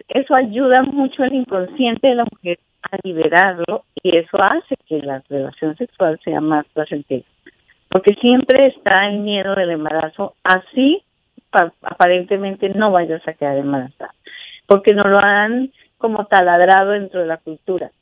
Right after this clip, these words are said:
que no, no más hijos, no tener hijos y cosas así, o "Ya no deseo más hijos". Entonces eso es algo maravilloso que, que,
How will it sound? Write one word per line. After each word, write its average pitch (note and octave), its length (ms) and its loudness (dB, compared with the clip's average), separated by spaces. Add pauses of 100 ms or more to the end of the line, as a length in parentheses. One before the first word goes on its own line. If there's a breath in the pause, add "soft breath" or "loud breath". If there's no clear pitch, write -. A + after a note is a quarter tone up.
(440)
que F3+ 120 0
no, F#3 540 0 (200)
no F#3+ 320 -2
más G3+ 340 2
hijos, G#3+ 380 0
no F3 220 -2
tener E3+ 500 0
hijos G#3 380 -2
y D#3 180 2
cosas D#3+ 480 0
así, - 220 -12 (340 loud breath)
o F#3 160 6 (100)
"Ya F3+ 200 6
no F#3 120 4
deseo F3+ 440 0
más C#3 260 -4
hijos". - 180 -20 (520 loud breath)
Entonces G#3+ 400 2
eso A#3 220 4
es A#3 100 -6
algo A3 240 2
maravilloso E3+ 680 2
que, F#3+ 320 0
que, C#3 360 -6